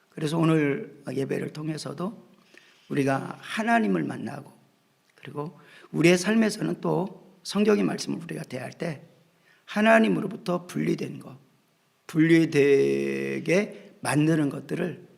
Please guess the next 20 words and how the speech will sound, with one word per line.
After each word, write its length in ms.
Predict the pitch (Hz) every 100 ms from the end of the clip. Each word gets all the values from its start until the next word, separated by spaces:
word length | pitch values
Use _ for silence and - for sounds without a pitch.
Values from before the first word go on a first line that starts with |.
| _ _ _ _
찾기를 500 | - 240 - 269 247
원하시는 500 | 214 147 139 - 151
하나님. 360 | 156 160 - -
왜냐하면 640 | 147 151 151 170 240 - - -
하나님께서는 520 | - 226 214 208 180 -
함께하고 560 | 254 269 233 214 175
싶으신데, 760 | 139 - - - 131 139 170 - _ _ _ _ _
함께함으로 800 | - 262 254 254 214 202 190 185
축복하고 600 | - - 247 - 175 165
싶으신데 720 | - - - 123 143 185 - - _ _ _ _
그 180 | - 226
축복을 400 | 233 226 226 226
받지 340 | - - -
못하는, 400 | 170 - - - - - _ _ _ -
예, 80 | - _ _ _
손이, 600 | - 220 233 202 151 -
여호와의 440 | - 147 151 151 147
손이 540 | - 214 220 302 - - -
짧아서 680 | 208 214 196 185 185 190 185
너희와, 500 | 156 135 139 147 -